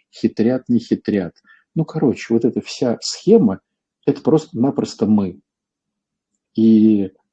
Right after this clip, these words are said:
получается, хочешь, э, изменить своего ребёнка,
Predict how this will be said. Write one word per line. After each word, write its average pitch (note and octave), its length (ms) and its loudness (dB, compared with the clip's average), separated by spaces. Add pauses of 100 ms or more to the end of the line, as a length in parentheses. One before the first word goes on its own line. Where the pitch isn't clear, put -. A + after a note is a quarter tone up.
(100)
получается, A#2 760 2
хочешь, - 640 0 (360)
э, G2 420 -2
изменить A#2 540 4
своего A2 440 4
ребёнка, G3+ 640 4